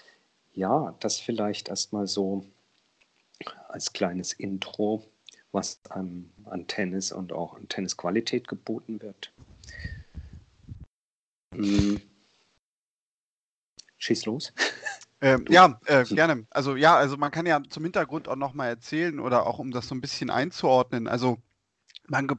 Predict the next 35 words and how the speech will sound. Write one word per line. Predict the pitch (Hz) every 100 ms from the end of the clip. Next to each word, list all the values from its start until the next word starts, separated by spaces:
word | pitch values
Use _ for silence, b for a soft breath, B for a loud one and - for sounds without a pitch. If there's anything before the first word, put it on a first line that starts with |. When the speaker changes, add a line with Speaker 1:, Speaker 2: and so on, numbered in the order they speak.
| -
Speaker 2:
bekommt | 135 - 160 240
zum | - 175
Beispiel | 139 143 - 135
für | -
den | 139 139
Turniersieg | - 139 214 196 160 147
jetzt | 139 -
diese | 151 139 127
Woche | 131 139
in | 117
Hamburg | 131 190 185 165 -
bei | 135
diesem | 127 135
Challenger-Turnier | 143 160 156 143 - 151 147 143 B B B B B -
achtzig | 202 - 208 185
Punkte | - 190 220 170
für | -
die | 151
Weltrangliste. | 127 175 175 135 117 120 - 135 151
Ähm, | 117 131
das | 127 120
ist | 139
halt | 139 131
im | 135
Vergleich | 147 127 123 135 180 180 - -
zur | - 143
untersten | 160 180 156 170
Kategorie | 151 151 - 139 160
auf | - 131 -
der | 135 127
A-T-P-Tour, | 135 131 139 - 165 - 180 165 165
nämlich | 151 139 131
die | 139
zweihundertfünfziger | - 139 135 - 170 - 170 151
Turniere, | - 160 156 156 156